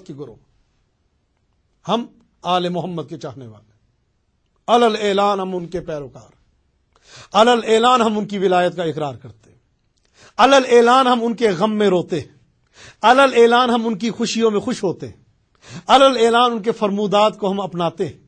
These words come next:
علل اعلان ان کا، ان کا چاہنے والا، ان کا عقیدت مند بتانا، یہ ہمارے لیے باعث فخر ہے۔ ہم بھی والی محبت نہیں کرتے کہ ہم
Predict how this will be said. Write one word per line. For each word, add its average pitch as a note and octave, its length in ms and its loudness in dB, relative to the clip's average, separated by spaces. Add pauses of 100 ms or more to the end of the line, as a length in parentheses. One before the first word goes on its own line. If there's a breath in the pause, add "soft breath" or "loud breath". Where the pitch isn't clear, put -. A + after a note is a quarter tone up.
(400 loud breath)
علل A#3+ 380 2
اعلان G#3+ 500 0
ان G#3 220 -10
کا، G#3 180 0 (140)
ان A3 160 -10
کا G3+ 280 -2 (100)
چاہنے F#3 360 -4
والا، F3 380 0
ان F3 160 -8
کا F3+ 180 -6
عقیدت F3+ 560 -6
مند F3 220 -6
بتانا، F3 520 -4 (260 loud breath)
یہ F#3 80 -4
ہمارے F#3+ 300 0
لیے F3+ 160 -4
باعث E3+ 260 -2 (100)
فخر D#3 220 -8
ہے۔ - 160 -20 (720 soft breath)
ہم E3+ 140 -2
بھی D#3+ 220 0
والی A#3 220 4
محبت G3+ 380 -2
نہیں A#3 140 -4
کرتے E3+ 300 -8 (760)
کہ D#3+ 100 -4
ہم F#3 260 -4